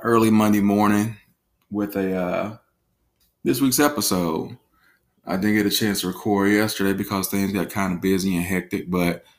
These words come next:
I promised you guys that we would only take a week off at a time, so I wanted to make sure that I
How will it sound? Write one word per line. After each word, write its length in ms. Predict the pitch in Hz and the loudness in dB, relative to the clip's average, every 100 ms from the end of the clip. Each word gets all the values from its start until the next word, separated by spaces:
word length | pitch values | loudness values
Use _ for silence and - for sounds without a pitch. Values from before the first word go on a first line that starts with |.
| _ _ _ _ - | _ _ _ _ -4
I 100 | 87 | -2
promised 460 | 87 113 104 101 110 | 0 2 4 4 4
you 100 | 104 | 4
guys 320 | 98 98 98 | 4 2 2
that 80 | 92 | 2
we 100 | 98 | 2
would 120 | 95 | 2
only 160 | 98 | 0
take 240 | 95 107 - | -2 -2 -2
a 20 | |
week 240 | 90 104 | 0 2
off 220 | 101 95 101 | 2 0 0
at 100 | 95 | -2
a 60 | |
time, 400 | - 95 101 110 | 0 2 2 2
so 200 | - 95 | 2 2
I 80 | 92 | 2
wanted 220 | 95 95 | 2 0
to 80 | 92 | 2
make 220 | 95 90 | 0 2
sure 240 | - 95 90 | 0 0 2
that 100 | 92 | 2
I 320 | 95 95 | 4 2